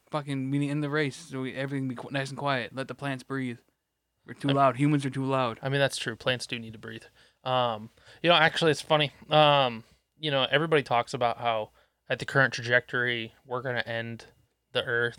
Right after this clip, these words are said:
Speaker 2: You know, like, we're gonna kill the planet, yada, yada, yada, blah, blah, blah, blah, blah, whatever. End of times are coming. Like, you hear this kind of shit all the time.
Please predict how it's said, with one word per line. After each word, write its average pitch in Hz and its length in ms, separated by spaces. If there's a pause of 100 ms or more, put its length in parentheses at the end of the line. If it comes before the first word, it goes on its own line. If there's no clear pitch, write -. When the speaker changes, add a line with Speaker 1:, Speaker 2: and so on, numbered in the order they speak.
Speaker 2:
You 127 140
know, 117 100
like, 113 140
we're 135 100
gonna 120 140
kill 123 200
the 110 60
planet, 113 400
yada, 110 220
yada, 110 180
yada, 110 220
blah, 117 160
blah, 110 160
blah, 110 180
blah, 110 80
blah, 110 260 (520)
whatever. 117 400
End 135 160
of 127 100
times 127 300
are 123 40
coming. 120 380
Like, 123 180
you 180 100
hear 160 140
this 127 120
kind 120 180
of 107 60
shit 120 120
all 107 120
the 110 80
time. 110 260